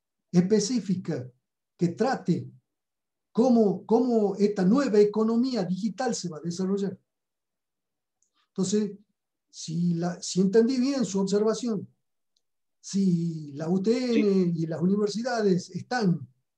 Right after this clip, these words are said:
Speaker 1: acompañando a las transformaciones que este proceso, yo diría, estamos todavía con una lógica dominante de la era industrial.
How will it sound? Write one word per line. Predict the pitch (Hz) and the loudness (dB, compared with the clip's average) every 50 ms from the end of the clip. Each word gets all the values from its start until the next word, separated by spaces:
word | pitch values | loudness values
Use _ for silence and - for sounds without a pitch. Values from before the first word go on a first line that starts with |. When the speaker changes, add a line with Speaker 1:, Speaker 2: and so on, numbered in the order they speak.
| _ - | _ -12
Speaker 1:
acompañando | 165 - - 208 202 196 220 220 240 262 269 262 233 202 185 170 165 147 127 123 - _ _ _ _ _ _ _ - | -10 -2 0 2 2 2 0 -2 -2 -2 -2 0 2 2 2 2 2 -2 -6 -10 -14 _ _ _ _ _ _ _ -6
a | 175 170 | -4 -4
las | 160 151 139 131 127 | -4 -4 -6 -8 -6
transformaciones | 180 185 208 196 190 202 202 220 202 - - 277 269 240 214 180 | -4 -4 -2 -2 -2 -2 -2 -2 -4 -4 -4 -4 -2 0 -2 -2
que | - 220 | -2 -4
este | 202 - - 165 | -4 -4 -4 -8
proceso, | - 185 190 196 202 226 208 180 226 190 - | -6 -4 -4 -2 -2 -2 -2 -2 -6 -10 -10
yo | - 170 214 240 | -4 -4 -4 -2
diría, | 240 233 226 247 262 254 240 220 190 - _ _ _ _ _ _ _ _ _ _ _ _ _ _ _ | -2 -2 -4 -4 -2 -4 -4 -6 -6 -10 _ _ _ _ _ _ _ _ _ _ _ _ _ _ _
estamos | - 123 - - 208 254 269 277 262 233 190 143 - - - | -20 -18 -8 -4 -2 -2 0 0 0 0 0 -2 -4 -10 -4
todavía | - 190 190 214 220 233 277 277 269 254 240 233 226 226 - - | -2 0 2 4 2 2 2 0 -2 0 -2 -2 -2 -4 -8 -2
con | - 196 202 220 | 2 4 4 4
una | 254 254 240 214 | 4 2 2 0
lógica | 208 226 262 - - 202 175 - 185 175 165 151 | 0 0 -2 -4 -6 -8 -8 -4 -4 -4 -4 -4
dominante | 127 156 196 208 220 233 240 254 247 220 - 208 | -2 -2 0 0 2 0 0 0 -2 -2 0 0
de | 180 180 175 | 0 0 0
la | 175 190 | 0 2
era | 220 - 214 | 2 2 2
industrial. | 196 196 196 185 220 185 - - 240 247 240 208 185 147 135 131 | 2 0 0 0 -2 -4 -4 -6 -8 -6 -4 -4 -4 -6 -8 -12